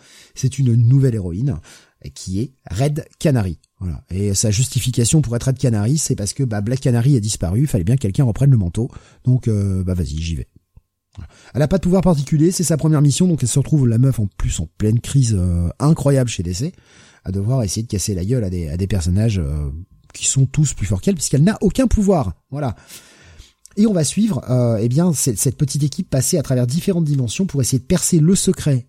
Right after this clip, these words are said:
de la Dark Army et essayer d'y trouver surtout un remède. Comment guérir les gens qui sont possédés par cette, euh, force noire ?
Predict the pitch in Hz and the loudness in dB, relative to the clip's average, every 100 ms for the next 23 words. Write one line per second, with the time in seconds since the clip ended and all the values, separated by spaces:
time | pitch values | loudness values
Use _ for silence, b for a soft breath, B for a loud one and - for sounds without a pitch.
0 | - 139 120 135 127 117 123 123 104 147 | -6 -4 2 2 4 0 -2 -2 2 0
1 | 165 104 127 139 131 - 135 147 123 - | 0 -2 0 0 -2 -2 0 0 -2 -4
2 | 165 - 139 123 135 120 95 B B B | -6 0 2 4 4 2 -2 B B B
3 | - 120 135 156 117 120 147 135 120 92 | -4 2 4 4 2 2 4 4 0 0
4 | 101 117 127 - 98 98 92 151 - 127 | 0 2 2 0 -6 -6 -2 0 2 0
5 | 110 85 - 87 82 78 - 95 - 82 | -2 -4 -6 -6 -4 -6 -8 -10 -8 -8
6 | 90 113 160 104 | -4 -2 -2 -4